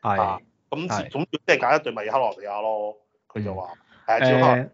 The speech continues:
Speaker 2: 咁啲。
Speaker 1: 係。係。
Speaker 2: 係啦。
Speaker 1: 咁啊，克羅地亞嗰組我記得就，誒，Tommy 同阿 Carl，我哋都，大家都有做 preview 啦。咁其實都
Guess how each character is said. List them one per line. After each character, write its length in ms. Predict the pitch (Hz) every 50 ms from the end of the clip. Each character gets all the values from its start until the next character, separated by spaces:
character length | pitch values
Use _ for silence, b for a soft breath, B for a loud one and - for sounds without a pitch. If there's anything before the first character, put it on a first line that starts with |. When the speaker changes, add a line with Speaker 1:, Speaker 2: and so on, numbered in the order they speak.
| _ _ _ _ _ _ -
Speaker 2:
咁 200 | 123 107 92 85
啲。 20 |
Speaker 1:
係。 240 | 120 113 113 113 113
係。 0 | _ _ _ _ _ _ _ -
Speaker 2:
係 220 | 123 98 87 90
啦。 80 | 90 90 - -
Speaker 1:
咁 140 | - 151 175
啊， 320 | 180 147 127 120 117 131 -
克 100 | - 139
羅 140 | - 131 131
地 60 | 135
亞 200 | 139 156 165 175
嗰 40 | -
組 120 | 143 127
我 180 | 139 147 135 135
記 60 | 131
得 80 | 147
就， 120 | - - 110
誒， 340 | 104 104 107 107 107 107 110
Tommy 360 | - 143 156 151 127 101 92
同 120 | 95 95
阿 100 | 95 107
Carl， 340 | 107 - 131 127 120 117 120 120 120 120 131
我 160 | - 113 104 104
哋 60 | 104
都， 120 | 107 110 110
大 180 | - 101 101
家 40 | 110
都 80 | 113 123
有 280 | 120 104 101 101 98 98
做 160 | - 110 98
preview 360 | - 110 98 95 110 113 110
啦。 260 | 107 104 101 98 98
咁 300 | 104 107 110 135 160 180 -
其 120 | - 139
實 120 | - - -
都 400 | - 175 180 180 175 175 -